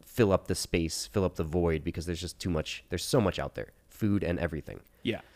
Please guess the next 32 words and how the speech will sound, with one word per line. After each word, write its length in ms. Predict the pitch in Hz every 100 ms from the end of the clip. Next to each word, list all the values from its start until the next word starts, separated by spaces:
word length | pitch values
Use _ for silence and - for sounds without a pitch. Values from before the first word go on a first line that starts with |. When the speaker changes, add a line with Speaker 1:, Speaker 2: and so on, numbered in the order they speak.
| -
Speaker 2:
I 60 |
mean, 240 | 135 135 131
honestly, 440 | 131 143 - 139
I 40 | 117
think 220 | 127 113
you 60 |
nailed 320 | 107 101 104 104
it. 200 | 113 -
Um, 520 | 107 104 101 98 92 - -
I, 160 | - 127 -
you 120 | 131
can 120 | 143
just 200 | 151 151 -
tell 180 | 117 113
when 160 | 107
watching 360 | 101 101 - 110
your 160 | 101 101
videos, 560 | 98 95 90 90 85
like, 260 | 92 87 -
I've 140 | 107 -
seen, 240 | 113 107
again, 240 | 107 107 101
I've 120 | 95
seen 160 | 110 98
so 160 | -
many 160 | 147 131
food 220 | - 113
videos, 420 | 104 110 101 92 - - - -
but 420 | - 113 110 - - - 113 113 -
it's 220 | 127 117
just 220 | - 160 156
a, 240 | 123 98